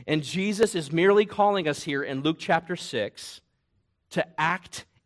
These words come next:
in accordance with our new nature. One last little example,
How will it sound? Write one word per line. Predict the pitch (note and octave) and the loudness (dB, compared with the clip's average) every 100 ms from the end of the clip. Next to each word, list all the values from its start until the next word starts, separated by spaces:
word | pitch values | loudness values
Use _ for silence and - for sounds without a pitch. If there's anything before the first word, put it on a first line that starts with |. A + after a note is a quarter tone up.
| - | -4
in | D#3+ D#3+ - | -2 -2 0
accordance | C#3 - - F3+ E3 A#2 B2+ - - _ | -2 -2 0 2 4 0 -4 -10 -14 _
with | B2 C#3+ C#3 | -2 0 0
our | C#3+ C#3+ D3 C3+ | 2 4 4 0
new | C3+ D3 D#3 D#3 D#3 D#3+ - | -2 0 2 4 2 0 -4
nature. | A#2+ C3+ C#3+ C#3+ C#3+ - A2+ E2 _ _ _ _ _ _ _ _ _ _ _ _ _ _ _ - | -6 -2 0 -2 -4 -6 -6 -6 _ _ _ _ _ _ _ _ _ _ _ _ _ _ _ -8
One | A#2+ | -2
last | B2 B2+ - | -2 -2 -6
little | B2+ A2+ | -6 -8
example, | G2+ C#3+ C#3 C3+ F#2+ G#2+ | -8 -4 -4 -4 -6 -8